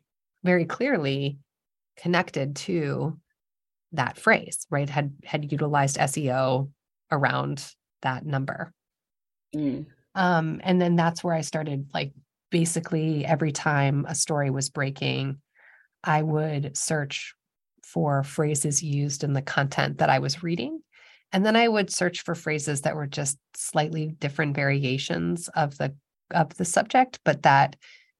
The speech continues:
Speaker 1: took a different stance on the subject. So the example also that I give in my report and in my book is, like, "N F L ratings up, N F L ratings down."
Speaker 2: Mm,
Speaker 1: Um,
Speaker 2: okay.
Speaker 1: in response to Colin Kaepernick's, uh, you know,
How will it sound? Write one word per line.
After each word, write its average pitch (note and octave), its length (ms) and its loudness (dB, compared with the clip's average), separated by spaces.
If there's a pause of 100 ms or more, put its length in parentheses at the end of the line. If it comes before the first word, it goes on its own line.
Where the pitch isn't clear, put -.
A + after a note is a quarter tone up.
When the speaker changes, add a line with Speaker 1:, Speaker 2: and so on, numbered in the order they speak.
(120)
Speaker 1:
took E3+ 200 0
a E3+ 60 0
different D#3 400 -2
stance - 640 -6
on D#3 120 -2
the C3+ 80 0
subject. - 540 -6
So C3+ 500 2 (160)
the E3 100 2
example C#3+ 920 0
also D#3+ 300 2
that D3+ 140 2
I D3 60 0
give D3 180 -4
in C#3+ 80 0
my C#3 100 2
report C3+ 380 0
and D3 80 -4
in C3 100 -2
my B2+ 120 -2
book C3 320 -4
is, C3+ 160 -6
like, C#3 360 -6 (440)
"N E3 140 4
F D3+ 140 2
L D3+ 140 6
ratings C#3+ 480 0
up, C#3 320 -2 (200)
N D3+ 140 0
F C#3 160 -2
L C#3+ 120 -2
ratings C3+ 380 -4
down." C3 540 -8 (1040)
Speaker 2:
Mm, D#3 60 -2
Speaker 1:
Um, C3+ 260 4
Speaker 2:
okay. C3 280 -4 (300)
Speaker 1:
in E3+ 160 0
response C#3 460 0
to D3+ 80 -2
Colin B2+ 340 2
Kaepernick's, C3+ 720 -4 (160)
uh, C#3+ 280 -4 (580)
you F3 80 -4
know, D#3+ 100 -4